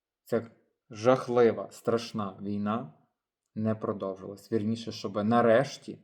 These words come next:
це все жахіття припинилось. Ось, власне, те, що я хотів сьогодні в даному відео проговорити. Почуємось з вами в прямих ефірах, енергопрактиках.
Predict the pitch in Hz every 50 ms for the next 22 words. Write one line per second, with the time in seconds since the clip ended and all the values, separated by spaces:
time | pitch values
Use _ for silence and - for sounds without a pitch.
0 | _ _ _ _ _ _ _ - 113 104 - - 113 101 101 98 - - - 95
1 | - - 101 - - 107 110 107 110 117 110 107 107 98 92 90 90 - - -
2 | _ _ _ _ _ _ _ _ _ _ _ _ _ _ _ _ _ _ _ _
3 | _ _ _ _ _ _ _ _ _ _ _ _ _ _ _ _ _ _ _ _
4 | _ _ _ _ _ _ _ _ _ _ _ _ - 135 156 160 156 - 135 135
5 | 139 135 - 123 117 117 - 131 131 135 135 - - - 123 117 117 117 120 113
6 | - 123 117 110 - - 113 104 113 123 139 143 135 117 107 104 101 107 - -
7 | - - - 104 107 120 123 135 135 127 117 107 98 101 107 113 110 110 107 104
8 | - - 107 101 104 104 98 104 98 95 92 92 - - 107 104 104 _ _ _
9 | _ _ _ _ _ _ _ _ _ _ _ _ _ _ _ _ _ _ _ -
10 | _ _ _ 120 120 117 - 135 135 131 120 113 107 110 107 110 104 101 101 95
11 | - - - 110 117 120 123 120 117 - 113 107 - - 110 107 101 98 95 -
12 | - _ _ _ _ _ _ _ _ - 113 117 113 107 101 95 - - 113 113
13 | 127 127 - - - - - - - -